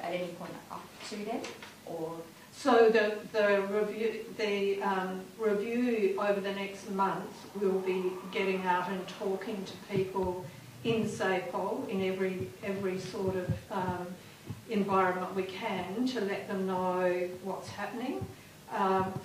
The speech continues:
Speaker 2: following that, there'll be, um, a confidential online survey, and we'll set up interviews, um, over that period. Um,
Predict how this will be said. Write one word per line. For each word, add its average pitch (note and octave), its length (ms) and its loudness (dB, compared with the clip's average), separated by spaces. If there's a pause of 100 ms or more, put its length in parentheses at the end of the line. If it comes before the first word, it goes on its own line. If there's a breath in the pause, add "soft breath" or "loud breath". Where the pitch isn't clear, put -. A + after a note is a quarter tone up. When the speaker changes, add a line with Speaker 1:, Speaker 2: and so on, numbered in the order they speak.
Speaker 2:
following G#3 460 6
that, G3 300 0
there'll F#3+ 220 0
be, F#3 560 2
um, F#3 400 0
a - 60 -4
confidential G3 880 -2
online F#3 600 2
survey, G#3+ 880 -4
and F#3+ 240 -4
we'll F#3+ 200 2
set G3 360 -4
up F3+ 280 -2
interviews, G3 800 -2 (500 loud breath)
um, F#3 300 2
over G3+ 320 0
that F#3 360 -6
period. G#3+ 540 -2 (480 loud breath)
Um, F#3+ 340 4